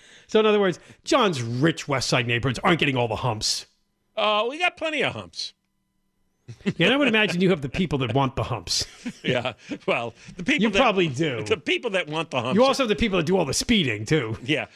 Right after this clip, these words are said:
Speaker 2: Those people are a bunch of humps. <laughs>
Speaker 1: They consider the speed limit, the incline, the width, and the drainage conditions on
Speaker 2: Hey,
Speaker 1: a street.
Speaker 2: our neighborhood doesn't have those, uh, those, uh,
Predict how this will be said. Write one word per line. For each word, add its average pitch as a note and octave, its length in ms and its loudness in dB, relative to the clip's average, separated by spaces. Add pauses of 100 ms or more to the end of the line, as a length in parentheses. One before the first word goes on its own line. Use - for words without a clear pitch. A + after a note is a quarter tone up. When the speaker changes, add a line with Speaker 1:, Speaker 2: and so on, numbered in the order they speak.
(160)
Speaker 2:
Those A3 180 -2
people E3 320 -6
are D#3+ 160 0
a C3 60 -6
bunch A#2 280 -6
of F#2+ 80 -10
humps. G2 380 -10 (880)
<laughs> D#3 80 -8 (840)
Speaker 1:
They E3+ 160 4
consider A#3 440 0
the F#3 100 2
speed C4 340 0
limit, D4+ 380 0 (520)
the F3 220 -2
incline, A3+ 800 0
the D#3 80 2
width, E3+ 540 0
and E3 120 -2
the D#3 60 0
drainage E3+ 580 2
conditions C3 460 -2
on C3 80 0
Speaker 2:
Hey, A2 80 2
Speaker 1:
a G2+ 40 -2
street. - 540 -2 (200)
Speaker 2:
our F3+ 180 0
neighborhood C#3+ 640 -2
doesn't A#2+ 320 -4
have A2+ 300 -2
those, G#2 440 -6
uh, F#2+ 320 -6
those, G2 400 -10
uh, F#2 180 -8